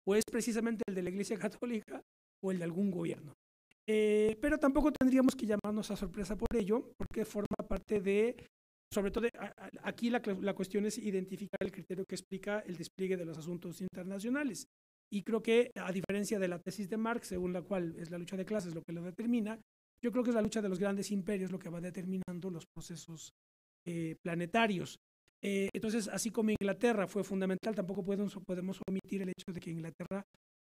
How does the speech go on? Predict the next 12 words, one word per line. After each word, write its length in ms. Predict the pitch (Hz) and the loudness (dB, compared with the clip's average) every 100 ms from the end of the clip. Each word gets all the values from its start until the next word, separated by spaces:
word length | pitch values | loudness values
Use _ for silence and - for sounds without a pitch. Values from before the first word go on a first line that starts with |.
| _ | _
fue 80 | 190 | -2
fundamental 600 | 185 190 190 185 190 196 | 0 0 2 0 0 0
para 240 | 196 180 170 | 0 -2 -2
el 100 | 160 | -4
apoyo 320 | 151 180 180 | -4 -6 -4
de 100 | 175 | -4
las 160 | 165 - | -6 -6
independencias 840 | 165 156 165 175 180 196 180 180 - _ - 190 | -6 -4 -4 -2 -2 -2 -2 -4 -14 _ -8 0
americanas 480 | 196 196 196 202 - | 2 2 0 0 -2
contra, 720 | - 254 262 262 208 214 294 415 - - | 4 6 8 6 4 4 0 -4 -14 -8
el, 380 | 180 175 175 | -4 -2 -4
eh, 180 | - 165 | -6 -10